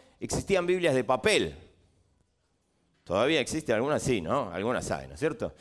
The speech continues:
Bueno, y había una Biblia que tenía versículos para cualquier circunstancia de la vida. Se te murió el perro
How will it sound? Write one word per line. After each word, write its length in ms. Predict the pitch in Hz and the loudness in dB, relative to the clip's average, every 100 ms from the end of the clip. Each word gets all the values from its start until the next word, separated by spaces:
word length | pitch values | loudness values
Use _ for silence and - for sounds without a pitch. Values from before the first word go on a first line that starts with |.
| - - - | -20 -20 -4
Bueno, 240 | - 226 135 - | 2 2 0 -2
y 120 | 190 | 4
había 320 | 214 269 339 320 | 4 6 6 6
una 260 | 330 247 | 6 4
Biblia 460 | 247 269 202 175 185 | 4 2 2 2 2
que 120 | 170 | 0
tenía 320 | - 214 247 | 0 2 2
versículos 640 | 202 180 - 269 - 233 180 | 2 2 0 0 0 0 2
para 240 | 151 147 | 2 2
cualquier 300 | 151 151 202 | 2 0 0
circunstancia 520 | 185 156 143 165 156 | -2 -4 -2 -2 2
de 80 | 135 | 2
la 80 | 104 | 2
vida. 400 | 98 82 71 - - _ _ _ _ _ _ _ | 2 -2 -8 -16 -20 _ _ _ _ _ _ _
Se 140 | - | -14
te 100 | - | -8
murió 220 | 135 147 | -4 0
el 100 | 165 | 0
perro 420 | - 208 220 247 | 2 0 2 -2